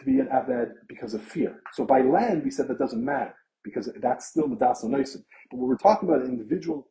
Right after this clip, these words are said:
himself, how does the individual become a slave? The individual can become a slave, uh, in, in this scenario was because of fear of war. Therefore, they actually became slaves, and it was because of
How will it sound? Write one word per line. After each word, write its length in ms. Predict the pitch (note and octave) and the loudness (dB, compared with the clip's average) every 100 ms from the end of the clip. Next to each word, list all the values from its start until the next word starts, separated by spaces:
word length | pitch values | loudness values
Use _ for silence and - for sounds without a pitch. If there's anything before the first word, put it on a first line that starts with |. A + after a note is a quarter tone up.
| _ | _
himself, 540 | B2+ G#2+ - A3+ G#2 - _ _ | -14 -10 -4 -2 -2 -4 _ _
how 120 | D3+ | -2
does 140 | G3+ E3 | 0 0
the 220 | B2+ A2+ B2+ | -2 -6 -8
individual 600 | A2 G#2+ G#2+ D3 D#3 - | -10 -10 -4 0 2 0
become 340 | - D3 C3 | -2 -4 -4
a 60 | - | -6
slave? 460 | - - F3+ - - _ - - - | -8 0 0 0 -6 _ -20 -18 -10
The 80 | |
individual 480 | A2 G#2+ C#3+ F3+ C3 | -8 0 2 4 2
can 140 | - A2+ | 0 -2
become 220 | D3 D#3+ | 2 2
a 40 | |
slave, 460 | - G#3 G#3 D3+ - - _ _ _ | 2 2 4 4 -2 -14 _ _ _
uh, 160 | A2+ A2+ | -2 0
in, 340 | A#2 A#2 A#2 A2+ | -2 -6 -8 -6
in 100 | A#2+ | -4
this 140 | D3+ - | -4 -2
scenario 480 | D3 G#3+ G3 D3+ | 0 4 6 6
was 200 | C3+ C#3 | 4 0
because 380 | - C#3 F#3 F3 | -2 -4 -2 -2
of 140 | - - | -6 -14
fear 420 | - F#3 A3 A3 | -8 -4 -4 -4
of 100 | A3+ | -8
war. 320 | A3 A#2 - - _ | -4 -4 -4 -12 _
Therefore, 220 | D#3+ D3+ C#3 | -6 -2 0
they 140 | - | -2
actually 380 | E3+ E3+ - C#3+ | -2 -10 -6 -6
became 540 | - - F3 E3 D3 | -6 -4 -4 -2 -6
slaves, 380 | - B2+ B2 C#3+ | -8 -2 0 0
and 100 | C3+ | -2
it 40 | C3 | -2
was 120 | B2 | -2
because 380 | C3+ - E3 - | -6 -2 -2 -2
of 240 | C#3 C3+ | 2 2